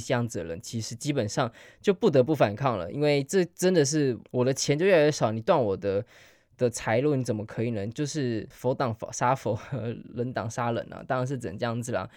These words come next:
所以在千利休的角度来讲，我，我们这样来看的话，在利益上他已经很强烈的冲突了。我现在没有了这个自由贸易感，我开始做商业的话，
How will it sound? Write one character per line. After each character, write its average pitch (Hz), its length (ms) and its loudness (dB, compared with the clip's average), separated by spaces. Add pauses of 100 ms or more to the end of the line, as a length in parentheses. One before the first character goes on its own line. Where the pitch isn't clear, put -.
(320)
所 - 160 2
以 151 300 4
在 185 360 8
千 185 280 0
利 196 100 2
休 165 140 4
的 151 60 6
角 113 180 0
度 127 100 -2
来 110 140 2
讲， 101 220 -4
我， 104 200 -6 (160)
我 123 140 -4
们 120 320 -4
这 160 100 0
样 151 120 0
来 107 120 4
看 127 280 -2
的 92 100 -6
话， 110 280 -2 (300)
在 202 180 6
利 190 260 0
益 156 60 0
上 139 240 0
他 127 160 2
已 110 60 2
经 117 180 -4
很 110 140 -4
强 113 180 -6
烈 120 100 0
的 107 80 -2
冲 113 280 -6
突 117 160 -10
了。 95 140 -8
我 101 260 -6
现 127 220 -4
在 123 160 4
没 120 140 0
有 110 200 2
了 98 240 -6
这 123 140 -4
个 104 80 -2
自 131 200 -10
由 104 120 0
贸 117 220 0
易 113 80 -4
感， 95 200 -6
我 107 140 -10
开 110 240 -2
始 110 180 -10
做 107 300 -6
商 113 280 -4
业 120 140 -2
的 82 100 -8
话， 107 260 -4